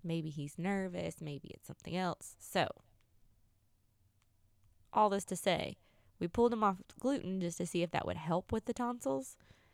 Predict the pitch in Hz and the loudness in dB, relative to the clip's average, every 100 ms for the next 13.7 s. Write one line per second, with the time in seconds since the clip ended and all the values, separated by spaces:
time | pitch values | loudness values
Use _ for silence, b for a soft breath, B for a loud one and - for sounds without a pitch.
0 | b b b _ 190 185 180 170 170 - | b b b _ 0 2 2 2 0 -2
1 | 208 190 170 - 170 170 170 175 170 170 | -2 -2 -4 -2 0 0 -2 -2 0 0
2 | 170 170 170 170 165 175 175 - _ - | -2 -2 -4 -4 -4 -4 -4 -10 _ -20
3 | - _ _ _ _ 175 170 180 - 165 | -20 _ _ _ _ -6 -4 -4 -4 -6
4 | 165 190 - 175 170 170 180 190 - B | -4 -4 0 0 2 2 2 0 -6 B
5 | B B B B B B B _ _ - | B B B B B B B _ _ -4
6 | 185 180 - 180 - 196 180 180 180 180 | -4 -4 -8 -10 -8 -8 -4 -2 -2 -4
7 | 180 165 156 - 165 175 233 - - _ | -4 -4 -6 -8 -6 -6 -8 -14 -20 _
8 | _ _ _ _ _ _ _ _ - - | _ _ _ _ _ _ _ _ -20 -8
9 | 175 - 180 87 - - _ _ _ - | -6 -2 -4 -4 -12 -20 _ _ _ -6
10 | 185 - 185 190 190 175 - _ _ _ | -4 -2 0 0 0 -2 -6 _ _ _
11 | _ - B B B _ _ _ _ _ | _ -14 B B B _ _ _ _ _
12 | _ _ _ _ _ - 208 190 339 294 | _ _ _ _ _ -6 -4 4 4 4
13 | 208 208 190 180 185 - | 2 2 2 0 0 -2